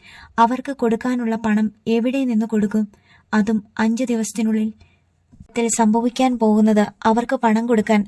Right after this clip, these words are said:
അച്ഛന് കഴിയില്ലെന്നതാണ്. അച്ഛന്റെ കയ്യിൽ പണമുണ്ടെന്ന് അവർ ഉറച്ചു വിശ്വസിക്കുന്നു. എട്ട് ലക്ഷം എഴുതാൻ പറഞ്ഞപ്പോൾ ഉടൻ കയറി എഴുതിയതല്ലേ? ലോട്ടറിയുടെ പണം കിട്ടിയാൽ കുടുംബവുമായി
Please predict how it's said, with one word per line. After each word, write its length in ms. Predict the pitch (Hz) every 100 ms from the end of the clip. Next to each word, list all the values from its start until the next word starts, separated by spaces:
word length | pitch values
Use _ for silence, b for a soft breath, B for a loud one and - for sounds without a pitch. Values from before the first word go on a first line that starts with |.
| -
അച്ഛന് 320 | 208 - 233
കഴിയില്ലെന്നതാണ്. 880 | 226 220 233 247 214 214 208 202 190 - B B B B B
അച്ഛന്റെ 360 | 202 208 214 214 214
കയ്യിൽ 200 | 208 220
പണമുണ്ടെന്ന് 840 | 214 214 226 202 202 202 202 214
അവർ 180 | 214 226
ഉറച്ചു 320 | 202 202 240
വിശ്വസിക്കുന്നു. 600 | 214 220 214 208 208 208 - B B B B -
എട്ട് 300 | 247 277 269
ലക്ഷം 360 | 254 - 247 -
എഴുതാൻ 360 | 220 226 240 240
പറഞ്ഞപ്പോൾ 480 | 220 208 214 226 214 _ 208
ഉടൻ 260 | 214 247
കയറി 280 | 247 226 247
എഴുതിയതല്ലേ? 720 | 240 214 247 247 220 214 202 B B B B B
ലോട്ടറിയുടെ 640 | 226 240 240 269 262 233 226 208
പണം 240 | 208 226
കിട്ടിയാൽ 480 | 226 208 220 220 208 - B B B
കുടുംബവുമായി 760 | - 240 240 262 262 240 226